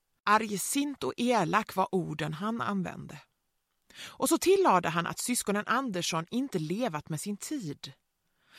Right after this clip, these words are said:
De hade blivit kvar i det gångna århundradet vad det gällde det mesta.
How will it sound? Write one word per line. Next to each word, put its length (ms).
De 140
hade 320
blivit 360
kvar 520
i 100
det 100
gångna 560
århundradet 1080
vad 140
det 60
gällde 320
det 100
mesta. 640